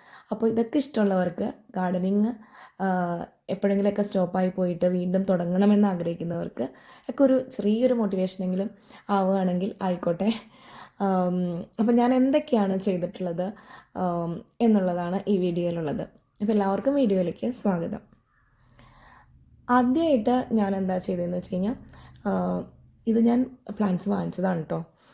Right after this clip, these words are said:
കുറച്ച് പ്ലാന്റ്സ് ഒക്കെ നമ്മുടെ കയ്യിലുണ്ട്. അപ്പം പോരായ്മ തോന്നിയത് കുറച്ച് നമ്മൾ നഴ്സറിയിൽ നിന്നൊക്കെ വാങ്ങിച്ചു. ഓക്കെ, ആദ്യം തന്നെ ഞാൻ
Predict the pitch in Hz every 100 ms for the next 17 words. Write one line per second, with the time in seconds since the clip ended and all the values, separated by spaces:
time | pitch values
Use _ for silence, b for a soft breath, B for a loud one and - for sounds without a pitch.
0 | B B 254 262 - 311 285 233 233 233
1 | 214 196 196 190 180 180 165 202 - _
2 | _ _ - 202 180 226 277 B B B
3 | B - 226 220 214 220 226 214 196 208
4 | 202 208 202 190 208 196 190 185 180 196
5 | 202 165 160 - - b b b b b
6 | b b 233 190 185 B B B 226 254
7 | 311 311 226 220 214 185 180 208 254